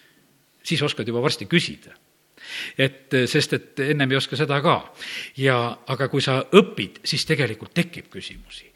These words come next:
Ja siin on Jeesus samamoodi, kui ta on õpetamas inimesi ja ta näeb, et,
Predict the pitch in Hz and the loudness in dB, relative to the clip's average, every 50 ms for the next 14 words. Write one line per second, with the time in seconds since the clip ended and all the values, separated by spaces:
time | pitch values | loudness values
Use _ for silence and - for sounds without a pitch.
0 | - - - - - - 185 185 180 165 151 180 196 190 - 147 - - 190 185 | -18 -18 -14 -6 0 4 4 6 6 6 6 4 4 4 4 0 2 2 2 2
1 | 165 160 180 180 - 139 - - 143 135 143 131 131 170 226 - - - - - | 2 2 0 0 -2 -2 0 0 0 0 2 2 4 4 2 4 4 0 0 0
2 | 131 117 113 113 - 143 135 123 107 107 - - 117 - 131 170 214 196 - - | -8 -6 -6 -6 -6 -4 -4 -4 -6 -8 -8 -8 -6 -4 0 2 2 2 0 -2
3 | - - - | -8 -10 -16